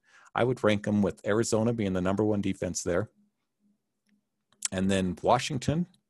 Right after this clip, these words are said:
being the number two defense this week in terms of just these four. And then I would go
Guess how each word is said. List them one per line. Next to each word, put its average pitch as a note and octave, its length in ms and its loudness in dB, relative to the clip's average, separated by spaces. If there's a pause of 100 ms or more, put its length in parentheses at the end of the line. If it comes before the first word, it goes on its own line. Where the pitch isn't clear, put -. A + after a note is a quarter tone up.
(880)
being A#2 280 2
the F#2+ 100 2
number F#2+ 240 0
two A#3 360 -2
defense F2+ 680 -4
this - 280 -8
week - 460 -6 (180)
in G#2 160 2
terms G2+ 300 0
of F2+ 60 -12
just - 180 -6
these F2+ 140 -8
four. E2+ 400 -4 (1040)
And F#2+ 220 0
then G#2+ 160 2
I G#2+ 100 0
would G2 240 -4
go G2 680 4